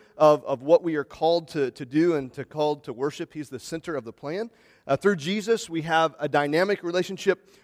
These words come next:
with Him and with each other. That's what makes all those things possible. Uh, in chapter four, uh, he makes the turn, right? And he starts talking about, uh, not only what God has done for us, but what our response to Him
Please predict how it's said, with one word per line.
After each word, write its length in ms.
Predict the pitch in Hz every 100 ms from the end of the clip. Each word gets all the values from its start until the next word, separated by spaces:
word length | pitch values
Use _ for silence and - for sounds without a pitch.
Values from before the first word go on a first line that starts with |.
| -
with 200 | 165 156
Him 340 | 175 214 262 -
and 260 | 185 202 208
with 300 | 175 202 190
each 240 | 190 -
other. 280 | 185 202 135
That's 220 | 117 -
what 100 | 156
makes 240 | 147 147 123
all 140 | 143
those 180 | 139 131
things 260 | 135 127 -
possible. 560 | - 160 - 127 107 _ _ _
Uh, 80 | 151 165
in 100 | 160
chapter 380 | 233 247 185
four, 600 | 165 - 302 247 160 226 220 _ _
uh, 80 | 175
he 120 | 190
makes 240 | 202 202 -
the 100 | 190
turn, 420 | - 214 156 101 _ 120
right? 260 | 156 202 - _ _ _ _ _
And 80 | 170
he 80 | 170
starts 180 | 202 -
talking 300 | 190 190 190
about, 280 | 180 175 - -
uh, 80 | 156
not 180 | 175 202
only 140 | 196
what 180 | 185 180
God 160 | 165 156
has 80 | 131
done 240 | 226 294
for 180 | 196 165
us, 140 | 156
but 220 | 151 165
what 160 | 170 190
our 120 | 175
response 520 | 165 151 - 226 220
to 100 | -
Him 300 | 165 151 147